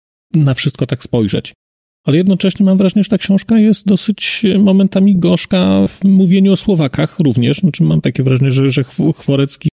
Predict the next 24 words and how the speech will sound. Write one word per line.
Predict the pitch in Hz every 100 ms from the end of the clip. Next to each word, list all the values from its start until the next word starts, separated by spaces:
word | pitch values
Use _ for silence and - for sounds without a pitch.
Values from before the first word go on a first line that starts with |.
| -
stara | - 180 196
się | - 160
gdzieś | 156 160
zbalansować | 151 160 156 143 156 127 -
to | 120
wszystko. | - - - 123 202 _ _ _ _ _ _ _ _ _ _
I | 196 - _ _
moje | 170 175 202
takie | 214 214
pierwsze | 247 - -
pytanie, | - - - - 202 196
które | 151 139
miałem, | 135 131 113 110 127
to | 131
było | 135 165
takie, | 190 -
czy | 190
ta | -
książka | 175 214 - 165
w |
ogóle | 170 175
ukazała | 180 143 156 156 143
się, | - 143
e, | 139 135 139 135 139 165